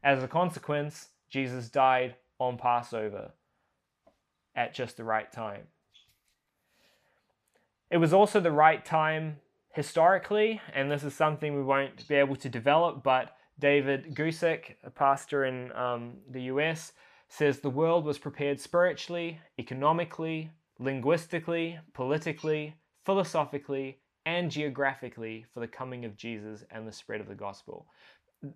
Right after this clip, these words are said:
That's a whole nother conversation, but the time that Jesus came and that the gospel was, uh, declared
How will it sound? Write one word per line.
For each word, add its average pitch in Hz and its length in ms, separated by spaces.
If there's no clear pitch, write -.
That's 135 320
a 143 40
whole 185 220
nother 165 240
conversation, 147 800
but 127 200
the 139 60
time 175 460
that 135 120
Jesus 139 460
came 170 460
and 131 180
that 127 140
the 135 60
gospel 143 500
was, 127 380
uh, 127 240
declared 151 760